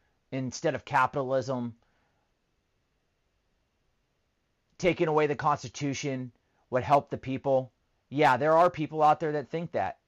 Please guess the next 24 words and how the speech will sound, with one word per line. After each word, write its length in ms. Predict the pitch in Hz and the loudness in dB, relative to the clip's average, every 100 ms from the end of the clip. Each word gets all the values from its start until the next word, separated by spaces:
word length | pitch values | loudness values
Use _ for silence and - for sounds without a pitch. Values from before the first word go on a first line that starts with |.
| - | -10
and 120 | 135 | -2
they 80 | 151 | 0
are 80 | 156 | 0
the 100 | 123 | -2
least 240 | 143 143 | -6 -6
patriotic 560 | 160 135 143 139 139 131 | -4 -4 0 2 2 -2
people 300 | 147 - 135 | -10 -2 2
out 200 | 143 143 | 2 2
there. 220 | 104 92 | -4 -6
That 160 | - 131 - 117 | -8 -10 -12 -10
patriotism 500 | 156 143 156 139 139 | -8 -6 -6 -6 -4
doesn't 240 | 139 131 | -6 -4
even 200 | 139 131 | -6 -8
exist 320 | 131 117 143 - | -8 -8 -10 -8
to 40 | |
them 160 | 117 107 | -8 -8
because 220 | 110 113 | -8 -6
they 80 | 120 | -2
want 200 | 131 127 | -2 -4
to 60 | |
try 160 | - 135 | -4 -6
to 80 | 110 | -6
change 400 | - 127 127 | -10 -10 -8
it, 120 | 107 | -10